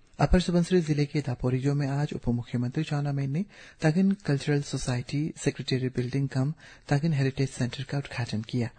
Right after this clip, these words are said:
उन्होंने सोसाइटी और विवेकानंद केंद्र इंस्टीट्यूट of कल्चर के सहयोग से आयोजित तगिन जनजाति की पारंपरिक प्रणाली, बदलाव और निरंतरता पर पहले तगिन सेमिनार में भी हिस्सा लिया।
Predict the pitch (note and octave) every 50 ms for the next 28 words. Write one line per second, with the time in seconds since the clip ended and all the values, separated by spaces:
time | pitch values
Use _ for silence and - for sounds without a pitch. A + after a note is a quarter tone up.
0 | - - - - - - - C3 B2+ B2+ B2+ B2+ - - B2 - C3 B2+ B2 -
1 | D3+ E3+ F#3 E3 D3 C#3+ C#3 C3+ C3 B2+ C3+ - - C3 B2+ B2 B2 B2+ - -
2 | C3+ C#3 C#3 C#3 C3 B2+ - - C3+ - C#3+ D3 - - - C3+ C3 - - C3
3 | C3 - - D3+ D3 - C#3+ - - C3+ A#2+ A2+ D#3 F3 - - - - - C3
4 | C3 B2+ B2+ - C#3 C3+ - - - - - - - - D#3 D#3 - F#3+ F#3+ F3
5 | D#3 C3+ C3 C#3 B2+ B2 - C#3 C3 - - C#3 - B2+ A#2+ B2 B2+ A#2+ - B2
6 | B2+ - - - C#3+ C#3+ C#3+ C#3 C#3 C#3 D3+ F3 F3+ - B2+ - - B2 A#2+ B2
7 | - - - B2+ B2+ C3 C#3+ - - - - - - - D3+ D3+ C#3+ D3+ D3+ -
8 | E3 D#3 - - E3 D#3+ - C#3+ C3+ - - - C3+ A#2+ C#3 D#3+ C#3+ A#2+ B2+ -
9 | - B2 B2 C3 B2+ B2 - B2 A#2+ B2 B2 B2 A#2+ B2+ C3 B2 A#2+ - D#3 D#3+
10 | C#3 C#3+ - - - A#2 A2+ - A#2+ A#2+ B2